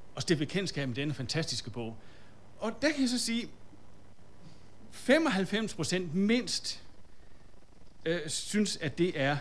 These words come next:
en god idé. Og derefter foreslår jeg dem at læse Bibelen. Fem minutter om dagen i fjorten dage. Og så stiller jeg dem tre spørgsmål. De, for det første skal de naturligvis finde ud af,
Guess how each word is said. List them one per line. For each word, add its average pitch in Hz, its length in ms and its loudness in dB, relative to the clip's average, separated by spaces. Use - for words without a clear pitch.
en 135 100 0
god 135 320 2
idé. 110 180 -2
Og 208 120 -4
derefter 220 400 0
foreslår 156 440 -2
jeg 110 80 -4
dem 104 180 -8
at 156 120 -4
læse 160 300 -2
Bibelen. 135 400 -4
Fem 247 160 2
minutter 185 340 2
om 156 120 -2
dagen 170 360 -2
i - 40 -2
fjorten 131 380 -4
dage. 90 220 -8
Og 196 100 -2
så 311 100 0
stiller 254 300 2
jeg 214 80 0
dem 175 80 2
tre 233 220 -2
spørgsmål. 147 640 -2
De, 165 60 -6
for 190 100 0
det 180 100 2
første 254 300 2
skal 202 240 -4
de 170 80 -4
naturligvis 190 480 0
finde 170 140 0
ud 202 100 0
af, 185 180 -2